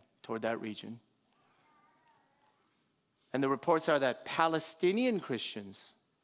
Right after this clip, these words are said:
you do know there are Palestinian Christians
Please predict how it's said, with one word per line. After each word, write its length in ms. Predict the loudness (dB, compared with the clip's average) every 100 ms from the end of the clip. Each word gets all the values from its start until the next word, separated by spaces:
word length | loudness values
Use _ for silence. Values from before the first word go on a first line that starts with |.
| _ _ _ _ _ _ _ _ _ _ _ _
you 100 | 2
do 120 | 4
know 120 | 6
there 160 | 6 4
are 40 |
Palestinian 680 | 4 2 2 2 2 2 2
Christians 640 | 0 -4 -6 -8 -12 -14